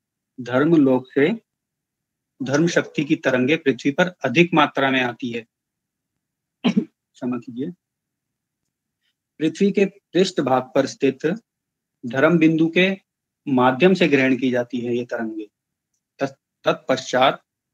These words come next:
आवश्यकता के अनुसार भूलोक के जीवों की दिशा में प्रक्षेपित की जाती है। इस दिन भूलोक के वातावरण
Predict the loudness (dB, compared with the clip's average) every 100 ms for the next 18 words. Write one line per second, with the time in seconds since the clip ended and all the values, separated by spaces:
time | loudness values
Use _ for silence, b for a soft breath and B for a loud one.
0 | _ _ -2 -2 0 -4 -2 -2 0 0
1 | -2 -2 -2 -2 -4 -2 0 -2 -2 -4
2 | -2 -2 -2 -4 -4 -4 -4 -4 -4 -6
3 | -10 -6 -6 -2 -2 0 -2 -2 -6 -8
4 | -8 -14 _ _ _ _ _ _ _ _
5 | _ _ _ _ _ _ _ _ _ _
6 | _ _ -2 2 4 4 4 4 4 2
7 | 0 0 2 2 0 0 0